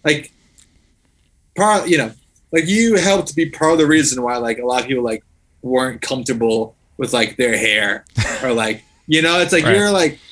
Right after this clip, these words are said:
Speaker 1: you know, it's like, ah, fuck Carrot Top. I, however, um,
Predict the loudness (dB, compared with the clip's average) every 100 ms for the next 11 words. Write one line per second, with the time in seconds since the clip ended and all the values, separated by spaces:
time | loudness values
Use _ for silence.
0 | _ -2 0 0 -2 -6 -10 -6 -4 -4
1 | -6 _ _ 0 2 2 -2 -8 _ _
2 | _ _ _ _ -12 -4 -4 -4 -6 -4
3 | -4 -4 -6 -2 -2 0 0 0 0 0
4 | -2 -4 -4 -2 -2 -4